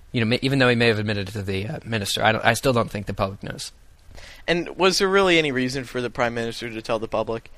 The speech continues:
Speaker 2: Because he would have been the one who would have told the public, right?
Speaker 1: There wasn't. It was just a matter of, um, you know, the minister at that time was running through with Fudge all the stuff that he'd told him in the past, and Fudge had to correct himself because,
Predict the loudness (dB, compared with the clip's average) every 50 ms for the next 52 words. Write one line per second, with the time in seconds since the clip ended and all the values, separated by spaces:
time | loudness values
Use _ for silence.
0 | -20 -20 -20 -16 -12 -8 -8 -6 -4 -2 -2 0 2 0 0 0 -4 -4 -4 -4
1 | -4 -4 -4 -6 -6 -10 -10 -10 -12 -12 -14 -18 -18 -18 -20 -20 -12 -4 -2 0
2 | 0 0 -2 -6 -12 -12 -12 -12 -14 -8 -6 -6 -6 -6 -8 -2 6 8 8 8
3 | 10 8 6 6 4 0 -2 0 0 2 2 2 2 0 0 0 0 2 4 6
4 | 6 6 6 4 4 6 4 4 2 0 -4 -6 -6 -2 0 2 4 4 2 2
5 | 2 -2 -4 -6 -8 -14 _ _ _ -2 0 0 2 4 4 4 6 6 4 4
6 | 6 6 6 6 8 8 6 6 6 6 8 8 8 8 6 2 0 0 0 2
7 | 4 4 4 4 2 0 0 2 2 2 4 2 0 0 2 4 6 6 6 6
8 | 4 4 4 4 0 -2 2 4 4 4 2 2 0 2 2 2 0 -4 -6 -4
9 | 0 2 2 2 4 4 4 4 6 4 2 -2 -2 -4 -4 2 4 6 6 6
10 | 6 4 -2 -4 -4 -4 -4 -2 0 0 0 0 -2 -4 -6 -4 0 2 2 2
11 | 2 0 0 0 0 0 0 0 -4 -4 -4 -6 -4 -2 -2 -2 -2 -2 -4 -4
12 | -2 -2 -2 -2 -2 -4 -6 -8 -10 -10 -8 -6 -4 -4 -2 -2 -4 -4 -6